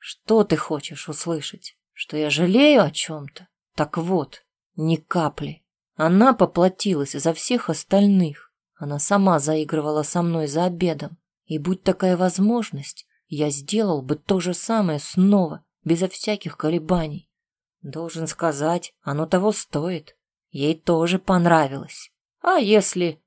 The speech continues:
она сказала "нет", значит, соврала". Тут Томми посмотрел Грэму прямо в глаза, сгорая от желания увидеть,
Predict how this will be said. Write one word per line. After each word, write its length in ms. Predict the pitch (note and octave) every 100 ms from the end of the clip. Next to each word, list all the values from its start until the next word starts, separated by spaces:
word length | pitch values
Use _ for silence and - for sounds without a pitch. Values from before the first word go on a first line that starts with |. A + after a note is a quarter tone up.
| _ _
она 280 | D3+ D#3+ E3+
сказала 560 | D#3 E3 D3+ F3 E3+ D3+
"нет", 420 | E3+ G3 - - _
значит, 440 | - C#3 B2+ - C#3+
соврала". 680 | - F3 A#3 G#3+ E3 E3 - _ _ _ _ _ _ _
Тут 280 | - A#3 - _
Томми 340 | B3 A#3 F3+
посмотрел 640 | D#3 F3+ - F#3+ F#3+ G#3+ G#3
Грэму 340 | G3 G3+ G3
прямо 400 | F#3+ - G3+ F#3+
в 60 | F3
глаза, 540 | F#3 F#3+ F#3 F#3+ C#3+ _ _ _
сгорая 440 | - D#3+ F3 G3+ G3+
от 200 | - E3
желания 480 | F#3 G#3+ A3 F3 F3
увидеть, 540 | F3 G3+ G#3+ D3+ -